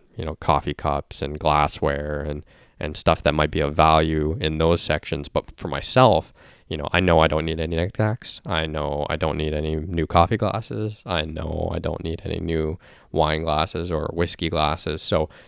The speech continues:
those are places that I'm just typically going to avoid if I'm just there shopping for myself. So having that mentality of,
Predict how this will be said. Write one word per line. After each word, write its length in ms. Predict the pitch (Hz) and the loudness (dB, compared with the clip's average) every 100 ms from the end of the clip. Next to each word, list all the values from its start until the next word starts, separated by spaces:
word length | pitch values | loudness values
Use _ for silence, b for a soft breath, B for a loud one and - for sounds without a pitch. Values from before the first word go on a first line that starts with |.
| - | 6
those 200 | 120 123 | 6 8
are 100 | 113 | 4
places 360 | 104 90 85 | 4 2 2
that 100 | 80 | 0
I'm 140 | 78 82 | 0 -4
just 200 | - - | -6 -4
typically 320 | 90 - 80 | -4 -2 -2
going 200 | 78 78 | -2 -2
to 80 | 78 | -4
avoid 680 | - 85 90 82 73 - | -4 0 6 6 4 -2
if 140 | 85 82 | -4 -2
I'm 140 | 80 | -2
just 200 | 78 - | -2 -2
there 220 | 80 76 | 0 0
shopping 380 | 76 78 76 78 | 0 -2 -2 -4
for 120 | - | -8
myself. 560 | 80 76 - 87 - - _ B - | -8 -6 0 0 0 -8 _ B -6
So 180 | - 87 | 0 6
having 260 | 117 127 | 6 6
that 140 | 107 85 | 4 2
mentality 760 | 78 80 - 85 90 82 80 | 0 -2 0 2 2 2 2
of, 380 | 76 76 76 - | 2 2 -2 -8